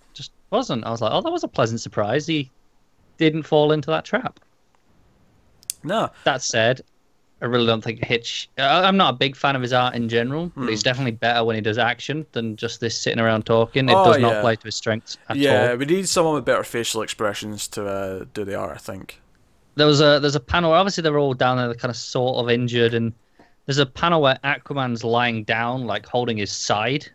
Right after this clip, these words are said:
Speaker 1: It's
Speaker 2: Hmm.
Speaker 1: like, it's comical. Like, I, I had to
Speaker 2: <laughs>
Speaker 1: just, uh, i-, i-, if you can find it, it's about, uh,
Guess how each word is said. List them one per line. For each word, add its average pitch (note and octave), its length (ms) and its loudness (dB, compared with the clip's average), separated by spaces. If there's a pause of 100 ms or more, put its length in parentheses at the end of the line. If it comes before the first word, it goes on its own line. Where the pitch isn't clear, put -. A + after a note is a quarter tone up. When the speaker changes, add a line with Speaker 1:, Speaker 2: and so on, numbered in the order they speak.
Speaker 1:
It's B2+ 140 -8
Speaker 2:
Hmm. B2+ 60 -4
Speaker 1:
like, A#2 140 2 (220)
it's C3+ 160 -2
comical. A2 640 0 (720)
Like, A#2+ 100 -2
I, C#3+ 280 2
I D3+ 40 0
had D3 200 0
to G3+ 120 -2
Speaker 2:
<laughs> - 0 -
Speaker 1:
just, A#2 260 -10 (680)
uh, D#3 60 -2
i-, - 20 4
i-, D#3+ 460 -4
if - 180 -10
you D#3+ 140 -2
can - 300 -4
find D3 380 0
it, C#3 120 0
it's C#3 140 -12
about, E3+ 420 0 (240)
uh, A2 720 -14